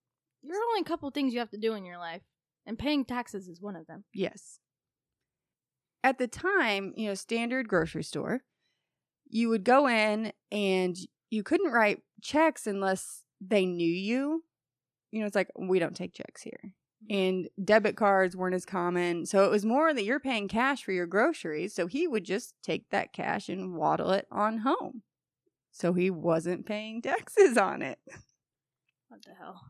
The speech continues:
Speaker 2: Yep, there you go. He didn't like the I R S.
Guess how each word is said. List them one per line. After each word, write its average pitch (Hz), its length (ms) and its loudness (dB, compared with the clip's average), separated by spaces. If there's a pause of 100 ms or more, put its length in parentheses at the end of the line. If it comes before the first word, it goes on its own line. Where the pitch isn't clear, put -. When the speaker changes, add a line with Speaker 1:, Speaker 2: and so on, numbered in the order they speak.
(100)
Speaker 2:
Yep, 196 320 -2
there 165 180 -2
you 185 100 2
go. 349 280 2 (160)
He - 240 -10
didn't 170 360 -4 (120)
like 160 400 -2 (580)
the - 200 -10
I 170 240 0
R - 280 -4 (140)
S. - 340 -20